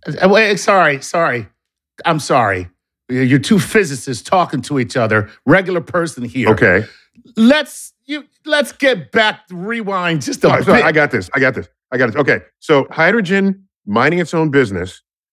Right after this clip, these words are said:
Speaker 2: is one proton.
Speaker 1: Yes.
Speaker 2: That's normal hydrogen.
Speaker 1: Right.
Speaker 2: You can give it a neutron.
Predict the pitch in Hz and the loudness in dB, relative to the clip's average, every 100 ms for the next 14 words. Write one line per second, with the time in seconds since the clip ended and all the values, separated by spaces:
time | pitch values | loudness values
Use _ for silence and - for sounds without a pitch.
0 | - 107 - 127 139 143 117 104 64 131 | -18 -10 0 2 2 0 0 -2 -2 0
1 | 165 - - - _ _ _ _ _ - | 0 -2 -14 -20 _ _ _ _ _ -4
2 | 117 127 147 160 156 139 113 85 76 _ | -2 2 4 6 4 2 0 -4 -10 _
3 | _ _ _ _ _ 113 92 - _ _ | _ _ _ _ _ -6 -6 -8 _ _
4 | 139 156 170 135 156 220 202 175 254 - | -10 -4 -2 0 2 4 4 4 2 0
5 | 90 82 147 | -4 -4 -6